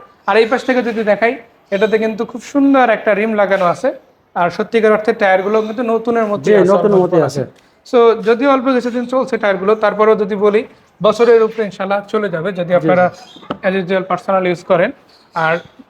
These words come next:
Speaker 1: যদি ভিতরটা দেখেন, আপনারা দেখেন একটা ব্ল্যাক ইন্টেরিয়র পাচ্ছেন, কভার করা আছে সিটগুলোতে, Android Play install আছে, সুপার এসি পেয়ে যাবেন। আর এই গাড়িগুলো ন্যাচারালি দেখা যায় অনেকে পার্সোনাল ইউজ করে,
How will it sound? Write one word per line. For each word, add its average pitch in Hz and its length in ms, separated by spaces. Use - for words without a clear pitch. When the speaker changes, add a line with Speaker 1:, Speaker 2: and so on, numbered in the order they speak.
Speaker 1:
যদি 180 240
ভিতরটা 226 520
দেখেন, 185 260
আপনারা 180 240
দেখেন 175 240
একটা - 140
ব্ল্যাক 185 300
ইন্টেরিয়র 214 380
পাচ্ছেন, 214 480
কভার 185 220
করা 202 200
আছে 196 180
সিটগুলোতে, 202 600
Android 196 320
Play 220 140
install 220 200
আছে, 208 220
সুপার 226 440
এসি 196 160
পেয়ে 196 220
যাবেন। 180 280
আর 196 100
এই 269 120
গাড়িগুলো 269 360
ন্যাচারালি 240 440
দেখা 226 280
যায় 233 120
অনেকে 208 260
পার্সোনাল 214 420
ইউজ 202 160
করে, 202 240